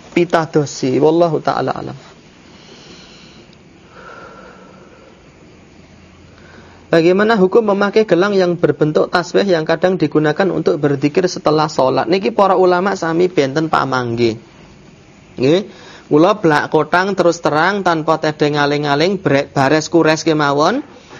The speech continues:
Para ulama ahli sunnati wal jamaah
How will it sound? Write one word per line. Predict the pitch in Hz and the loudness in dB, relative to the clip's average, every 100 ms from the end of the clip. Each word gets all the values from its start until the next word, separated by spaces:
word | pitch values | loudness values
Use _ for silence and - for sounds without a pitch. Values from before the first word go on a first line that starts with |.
| - - | -2 0
Para | 208 233 233 | 2 2 2
ulama | 220 208 220 | 2 2 0
ahli | 220 214 190 208 | 0 0 2 0
sunnati | - 302 269 240 220 | 2 2 2 0 2
wal | 196 185 | 2 2
jamaah | 185 156 151 135 113 120 | 0 -2 -2 -2 -4 -6